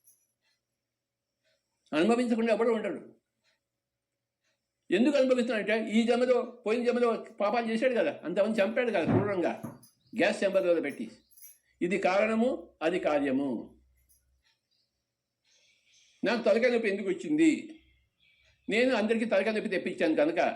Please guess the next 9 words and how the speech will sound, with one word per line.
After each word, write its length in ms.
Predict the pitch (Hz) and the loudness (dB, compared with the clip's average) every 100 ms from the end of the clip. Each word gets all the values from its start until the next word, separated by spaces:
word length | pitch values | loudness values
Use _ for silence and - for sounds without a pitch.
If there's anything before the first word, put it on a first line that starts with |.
| - | -6
నా 100 | 139 | -6
మాటలతో, 420 | 143 156 175 180 185 | -2 -2 0 -2 -2
నా 120 | 165 | -2
చేతలతో, 500 | 147 151 160 147 170 | 0 0 0 -2 -2
నా 100 | 151 | 0
ఆలోచనలతో. 800 | 139 156 156 135 127 107 - _ _ _ _ _ _ _ _ _ _ _ _ - - - _ - | 0 0 -2 -4 -6 -8 -14 _ _ _ _ _ _ _ _ _ _ _ _ -20 -20 -20 _ -4
లేతే 580 | 185 240 214 202 196 - _ _ _ _ _ _ _ _ _ | -2 0 0 -2 -6 -16 _ _ _ _ _ _ _ _ _
వాడు 280 | - 180 233 | -2 2 2
నన్ను, 420 | 226 220 202 170 | 0 -4 -4 -10